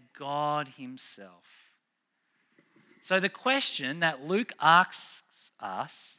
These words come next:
and the question I'll ask you, is that will you listen to Jesus?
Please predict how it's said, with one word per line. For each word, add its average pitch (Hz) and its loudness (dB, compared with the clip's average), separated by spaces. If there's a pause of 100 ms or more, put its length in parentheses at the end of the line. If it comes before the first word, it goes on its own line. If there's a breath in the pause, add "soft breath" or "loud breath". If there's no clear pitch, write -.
and 139 -14
the 147 -14
question 202 -2
I'll 190 2
ask 156 4
you, 101 -18 (320 soft breath)
is 139 -12
that 156 -2
will 123 -6
you 151 -6
listen 120 -12
to 139 -20
Jesus? - -14